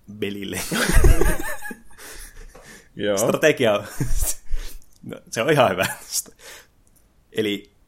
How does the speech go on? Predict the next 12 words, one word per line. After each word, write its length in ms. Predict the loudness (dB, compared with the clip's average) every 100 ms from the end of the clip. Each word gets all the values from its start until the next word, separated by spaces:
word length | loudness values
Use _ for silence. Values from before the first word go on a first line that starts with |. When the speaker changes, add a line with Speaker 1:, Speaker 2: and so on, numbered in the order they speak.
| -14 -2
Speaker 1:
They 240 | 2 2 4
Are 260 | 2 2
Billions. 680 | -2 -2 -2 -4 -6 -10 -10 -18 _ _ _ _ -20 _ -14
Speaker 2:
Okei. 460 | -8 -8 -8 -12 -20 -12
Speaker 1:
Ja 160 | -4 0
Speaker 2:
Mikä 160 | 0
tämä 260 | -2 -6 -10
on? 60 | -12 _ -2
Speaker 1:
tää 220 | 0 2
on 340 | 0 -2 -12 -10
tämmönen 320 | -6 -4 -4
stra-, 260 | -6 -10